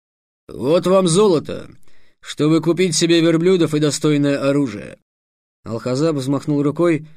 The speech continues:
и бросил на арену кожаный кошель. «Мне нравится ваш стиль.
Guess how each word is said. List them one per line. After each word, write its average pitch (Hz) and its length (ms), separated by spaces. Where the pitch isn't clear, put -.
и 123 80
бросил 175 420
на 160 160
арену 151 300
кожаный 131 360
кошель. 117 420
«Мне 151 300
нравится 202 540
ваш 147 260
стиль. - 680